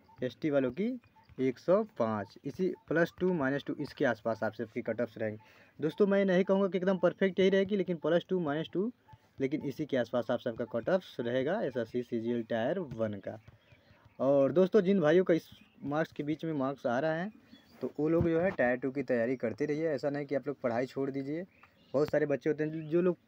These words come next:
पर्टिकुलर तैयारी करते हैं, लोग तो अपनी तैयारी नहीं छोड़ते हैं, लेकिन जैसे जो लोग घर से तैयारी करते हैं, वो लोग कहते हैं कि जब रिजल्ट्स आ जाएगा उसके बाद फिर तैयारी करेंगे। तो ऐसा मत करिए आप लोग, आप लोग जो है मेंस की तैयारी करते रहिए। अब बात आती है दोस्तों कि आखिर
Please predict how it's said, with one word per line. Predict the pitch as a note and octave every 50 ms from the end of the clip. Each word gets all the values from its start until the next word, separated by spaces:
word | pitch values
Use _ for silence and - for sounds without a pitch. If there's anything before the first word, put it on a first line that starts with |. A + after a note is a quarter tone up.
| _ _ _ _
पर्टिकुलर | - D3 C#3+ F3 D3+ E3 F3 F3
तैयारी | - E3 D3 C#3+ C#3+ E3+ F3+
करते | - F3+ E3 E3 E3+
हैं, | E3
लोग | E3 E3 -
तो | E3
अपनी | C#3+ D#3 D3+
तैयारी | C#3 C#3 C3 C3 C3+ C#3 C3+
नहीं | B2 A#2+ D3+
छोड़ते | - - E3+ D#3+ D3+ -
हैं, | D#3+ D#3 - _ _ _ _ _ _ _ _
लेकिन | A#2+ C3 C3 D#3 D#3+ D3+
जैसे | D3+ D3 - D#3
जो | C#3+ D3+ D3+
लोग | D3+ C3 G#2+
घर | A#2 D#3+ E3+
से | - F3
तैयारी | D3 D#3 D3 C#3 C#3 C#3
करते | C3+ C#3 C3 C3 D3+
हैं, | D3+
वो | D3
लोग | D3 C#3 -
कहते | C#3 C3 D3+ D3+
हैं | C#3
कि | D3
जब | C3+ C3 A#2+ A#2
रिजल्ट्स | A#2 A2+ B2+ D3+ D#3 - - -
आ | A#2 B2+ C#3+
जाएगा | C#3+ C#3 C3+ C3+ C#3+
उसके | C3 - - - A#2
बाद | A2+ A2 G#2+
फिर | - - G#2+
तैयारी | G#2+ A2+ G#2+ G2+ G2+ G#2
करेंगे। | - G#2 G#2 G#2 G#2 G#2+ A#2 - - - _ _ _ _ - -
तो | C3
ऐसा | C3 C3 B2 - D3+
मत | B2 B2 D#3+ F3 G3
करिए | E3+ F3 E3+ F#3 F#3
आप | F3+ F3+ E3+
लोग, | F#3+ G#3+ A3+ F3+
आप | C3 A#2+ - C#3+
लोग | C3+ C3+
जो | C3 C3
है | B2
मेंस | B2 B2+ B2+ B2
की | - C3+
तैयारी | A#2+ B2+ A#2+ A2+ A2+ B2 E3+ G#3+ A3+ - -
करते | - A#2 A#2 - D#3+
रहिए। | E3 E3 F3 F#3+ A3 - _ _ _ - _ _ _ _ -
अब | A#2+
बात | C3 D#3 F3 F#3 F#3
आती | F3+ - G3
है | F#3+
दोस्तों | F3 F#3 F3 - - G#3 G#3 - - - _ _ _ _ _ _ _ _ - _ _ _ _ _ _ _ _ - - - _ _ -
कि | D3+
आखिर | D3+ D#3 D3+ - F#3 G3+ F#3+ -